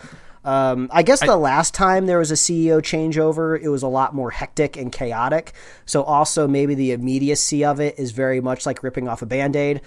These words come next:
Speaker 1: It's like, "Yeah, yeah, yeah, we might worry our stockholders for, like, maybe a week or so,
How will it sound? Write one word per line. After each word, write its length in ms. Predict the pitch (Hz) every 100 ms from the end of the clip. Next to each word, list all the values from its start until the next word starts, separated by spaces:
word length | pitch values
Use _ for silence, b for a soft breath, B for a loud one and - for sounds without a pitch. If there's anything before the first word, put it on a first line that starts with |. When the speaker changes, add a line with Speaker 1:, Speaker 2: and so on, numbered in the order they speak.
| B
Speaker 1:
It's 100 | -
like, 140 | 123 190
"Yeah, 140 | 196
yeah, 140 | 190 175
yeah, 260 | 165 160
we 120 | 151 147
might 240 | 156 160
worry 320 | 147 147 147
our 140 | 139 123
stockholders 800 | - 135 135 151 143 139 131 127
for, 180 | - 131
like, 240 | 117 -
maybe 320 | 135 135 120
a 100 | 113
week 360 | 113 123 127 151
or 80 | 147
so, 460 | - 156 147 151